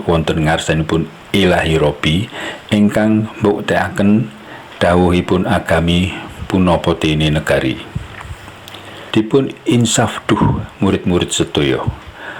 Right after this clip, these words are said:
Sampun ngantos kelut dening godanipun nafsu, kenging pengaruh dening godanipun setan, dipun waspada dumateng pambela tumrap dawuhing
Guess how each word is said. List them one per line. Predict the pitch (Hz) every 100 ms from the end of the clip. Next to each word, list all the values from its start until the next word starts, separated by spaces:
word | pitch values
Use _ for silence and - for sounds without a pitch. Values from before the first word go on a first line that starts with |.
| -
Sampun | - - 107 110 113
ngantos | 107 107 107 107 -
kelut | 107 104 107 - -
dening | 90 90 87 - -
godanipun | 90 87 87 85 90 82
nafsu, | 78 - - 95 123 - - - - -
kenging | 110 120 117
pengaruh | 113 107 107 107
dening | - 92 92 87 -
godanipun | 87 87 87 80 90
setan, | 85 - 82 - 98 123 - - - -
dipun | 107 127 127
waspada | 131 123 - 127 - 80 - - - - - - - - - - - - -
dumateng | 90 92 90 92 85
pambela | 82 90 90 85 85 85 104 - - - - - - - - - -
tumrap | 95 87 - - - - - - - -
dawuhing | - 92 95 90 85